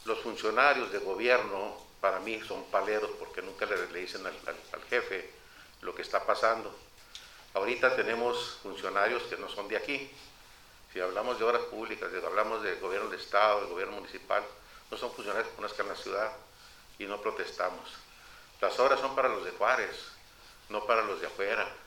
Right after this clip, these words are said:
Tenemos que hacer que, lo, que la economía funcione aquí y la seguridad también. Tenemos que estar todos unidos, así como lo estás haciendo, porque unas a todos,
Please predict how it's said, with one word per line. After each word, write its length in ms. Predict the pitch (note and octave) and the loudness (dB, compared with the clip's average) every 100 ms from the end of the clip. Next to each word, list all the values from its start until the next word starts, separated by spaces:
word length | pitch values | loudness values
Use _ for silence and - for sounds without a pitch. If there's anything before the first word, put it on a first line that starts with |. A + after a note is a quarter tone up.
| - - | -20 -8
Tenemos 240 | F#2 G#2+ A2 | -6 -4 0
que 80 | A2+ | 0
hacer 320 | A2 A2+ - | 2 0 0
que, 120 | G2+ | -4
lo, 280 | F2+ F2+ - | -4 -6 -10
que 80 | F#2 | -8
la 80 | |
economía 540 | F2+ F#2 F2+ G2 G#2 G#2 G#2 | -6 -6 -8 -6 -4 -4 -4
funcione 380 | F#2 - F#2 G#2 | -10 -8 -6 -6
aquí 360 | - A#2+ B2 - - - - | -8 -10 -12 -16 -20 -20 -16
y 40 | F2 | -8
la 120 | E2+ | -8
seguridad 360 | F#2 F2+ F2 F2+ | -8 -4 -4 -2
también. 380 | G2 F#2 F2 F2 - - - - - - | -4 -4 -8 -10 -12 -20 -20 -20 -18 -6
Tenemos 220 | G2+ C3 | -2 -2
que 100 | C3 | -2
estar 260 | - C3 C3 | 4 4 4
todos 280 | C3+ C3+ A2+ | 2 2 0
unidos, 360 | G2+ C3+ A2 F#2 | -4 -2 0 -2
así 100 | A#2+ | -6
como 160 | C3+ C3 | -6 -6
lo 60 | C3 | -4
estás 160 | A2 | -4
haciendo, 420 | A2 A#2 A#2 A2 - | -2 0 0 -2 -4
porque 340 | F#2 F#2 F2+ F2+ | -6 -4 -4 -4
unas 260 | A2+ A2 | -2 0
a 140 | - - | -2 -2
todos, 420 | G#2 A2 A2 | -2 0 -4